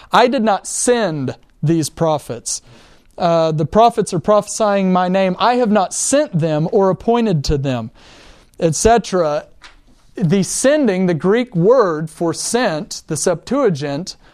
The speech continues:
of that, of the Hebrew there is apostello, where we get the word apostle. And so it's not, I, they are not apostles sent by the Lord. And so when Paul brings up in Second Corinthians eleven,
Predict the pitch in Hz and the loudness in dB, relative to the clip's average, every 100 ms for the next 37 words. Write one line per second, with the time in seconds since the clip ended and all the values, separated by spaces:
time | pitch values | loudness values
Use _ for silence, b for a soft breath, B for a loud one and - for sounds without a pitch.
0 | b 165 180 156 170 170 170 - - 170 | b -2 0 -2 -2 0 -2 -6 -6 -4
1 | 147 156 151 226 220 165 139 139 139 170 | -2 -2 0 0 0 0 -2 -4 -4 -2
2 | 185 170 170 180 180 180 160 - 220 175 | -2 -2 -4 -4 -4 -4 -6 -2 0 -2
3 | 120 107 b b b b b b b - | -6 -14 b b b b b b b -4
4 | 151 165 156 170 175 160 160 160 - - | -2 0 -2 -2 -2 0 -2 -2 -8 -10
5 | - 147 202 226 - 139 139 175 156 - | -10 -2 0 0 -2 -8 -10 -6 -4 0
6 | 180 165 180 160 - 196 220 - 190 220 | 0 0 -2 -4 0 2 0 0 0 0
7 | 214 190 156 208 240 247 220 190 185 262 | 0 -4 -2 2 0 2 0 0 2 2
8 | 226 196 190 - - 240 254 - 160 151 | 0 -2 -8 -8 -2 0 0 -4 -4 -4
9 | - b b b - - - 240 269 240 | -8 b b b -10 -4 0 0 -2 -2
10 | 180 180 170 165 214 254 156 139 151 - | 0 0 0 0 2 2 0 -4 -10 -4
11 | 190 175 170 - 247 285 254 196 170 170 | -2 0 -2 0 2 2 0 -2 -2 -2
12 | 165 190 170 - 214 220 220 - 196 185 | -4 -4 -6 -4 -2 -2 -4 -4 -4 -2
13 | 190 180 156 147 202 277 170 131 131 | -2 -2 -2 -2 0 0 -4 -10 -12